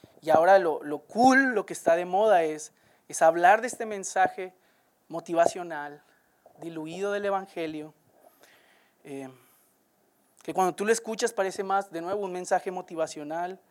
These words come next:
de autosuperación, centrados en mí, que claro que al final sí te habla un poquito de la gracia y del amor, pero que si tú lo escuchas en realidad al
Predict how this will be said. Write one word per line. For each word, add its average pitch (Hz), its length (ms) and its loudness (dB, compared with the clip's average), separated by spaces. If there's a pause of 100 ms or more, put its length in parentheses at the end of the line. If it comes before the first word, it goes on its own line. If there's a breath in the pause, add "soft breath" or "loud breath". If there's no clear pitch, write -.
(240 soft breath)
de 180 120 -6
autosuperación, 170 1080 -10 (1600 soft breath)
centrados 202 680 6
en 196 140 -6
mí, 196 300 -10 (960)
que - 140 -12
claro 262 340 6
que 262 100 -2
al 208 60 -2
final 185 380 -4
sí 226 80 -16
te 214 120 -4
habla 208 140 -2
un 208 60 -12
poquito 202 480 -12
de 185 80 -6
la 160 100 0
gracia 160 400 -6
y 185 40 -10
del 160 120 -8
amor, 190 260 -6
pero 196 160 -6
que 185 100 -20
si - 120 -20
tú 220 160 -14
lo 254 60 -8
escuchas 254 440 -10
en 190 80 -10
realidad 175 440 -4 (340 loud breath)
al 175 160 -6